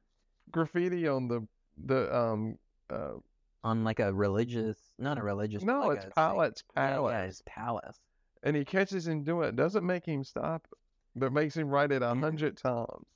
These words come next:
Speaker 1: That, that's so
Speaker 2: And then it turns
Speaker 1: funny.
Speaker 2: around and it becomes a positive thing for him to his, like, rebel faction because
Speaker 1: Mm-hmm.
Speaker 2: he's done it a hundred times.
Speaker 1: Yeah, this guy's great. And
Speaker 2: He
Speaker 1: that's
Speaker 2: wrote
Speaker 1: why
Speaker 2: it in ten-foot letters.
Speaker 1: <laughs>
Speaker 2: And, like,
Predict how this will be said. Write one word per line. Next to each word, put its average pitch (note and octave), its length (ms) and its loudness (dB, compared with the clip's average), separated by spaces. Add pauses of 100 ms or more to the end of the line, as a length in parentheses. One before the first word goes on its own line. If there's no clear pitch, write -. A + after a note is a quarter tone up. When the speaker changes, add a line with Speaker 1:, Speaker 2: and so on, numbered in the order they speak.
(160)
Speaker 1:
That, B2 260 2
that's B2+ 240 0
so B2 100 -2
Speaker 2:
And A#2+ 100 2
then D#3 60 2
it C3+ 120 -2
turns D3 300 -2
Speaker 1:
funny. A#2+ 100 0
Speaker 2:
around A#2+ 460 0
and G#2+ 120 -2
it G#2 200 -4
becomes A2 400 0
a - 20 0
positive G#2 640 0
thing G2 260 -2
for G2 180 -2
him F#2+ 440 0 (280)
to A2 160 0
his, G2 300 2
like, G#2+ 140 -2
rebel A#2 300 0
faction G2+ 560 -4
because G#2+ 240 -2
Speaker 1:
Mm-hmm. G2+ 80 -4
Speaker 2:
he's G2+ 100 -2
done G#2+ 220 2
it G2 100 0
a F2+ 80 0
hundred F#2+ 380 -2
times. F#2+ 300 -2
Speaker 1:
Yeah, D#3 100 2
this D3 240 -2
guy's B2+ 400 2
great. C#3+ 500 -2
And A2 120 -6
Speaker 2:
He B2+ 100 0
Speaker 1:
that's D#3+ 40 -2
Speaker 2:
wrote D#3 220 2
Speaker 1:
why C#3+ 60 2
Speaker 2:
it C3 80 0
in B2+ 200 -2
ten-foot D#3 600 0
letters. C3 680 2
Speaker 1:
<laughs> - 40 -20
Speaker 2:
And, D3 100 -4 (280)
like, G2+ 280 -18